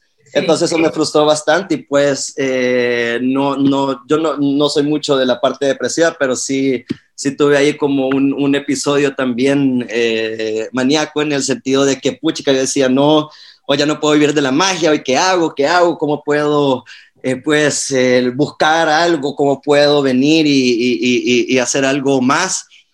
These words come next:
Speaker 2: Eh, ahí se me ocurrió una idea también de, de, de cursos online, asesorías digitales, que fue lo que ejecuté. Eh, sin embargo, estaba, no sé, no me sentía en, en, al cien por ciento. Eh, y me comenzaron a decir, "Mira, ven, te veo algo raro, tengo que andar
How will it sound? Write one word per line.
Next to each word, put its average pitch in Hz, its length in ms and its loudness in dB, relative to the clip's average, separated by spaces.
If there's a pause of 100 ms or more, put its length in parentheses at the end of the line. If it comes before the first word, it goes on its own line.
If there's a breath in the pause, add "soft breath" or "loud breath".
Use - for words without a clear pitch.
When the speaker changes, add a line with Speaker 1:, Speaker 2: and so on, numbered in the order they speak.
(240 soft breath)
Speaker 2:
Eh, 135 440 4
ahí 143 200 2
se 151 100 0
me 151 80 2
ocurrió 143 380 0
una 147 220 0
idea 151 300 2
también 131 400 -2
de, 123 240 -2
de, 123 320 0
de 113 520 -2 (200)
cursos 143 360 0
online, 143 460 0
asesorías 127 440 -4
digitales, 147 500 -2
que 131 120 -8
fue 131 140 -6
lo 135 120 -6
que 139 60 -6
ejecuté. 165 580 -4 (580 loud breath)
Eh, 147 200 0
sin 165 180 2
embargo, 160 680 0
estaba, 143 600 0
no 139 160 -2
sé, 170 160 2
no 160 100 0
me 156 140 0
sentía 147 840 0
en, 143 260 -2
en, 139 540 -2
al 135 160 -2
cien 160 280 0
por 131 140 -6
ciento. 175 640 -2 (580 soft breath)
Eh, 135 200 0
y 135 40 -2
me 143 120 -4
comenzaron 160 420 -2
a 160 60 0
decir, 151 220 -2
"Mira, 131 200 -2
ven, 143 180 -4
te 127 120 -6
veo 123 100 -2
algo 117 220 -4
raro, 131 400 -4
tengo 123 180 -2
que 127 80 -8
andar 123 220 -4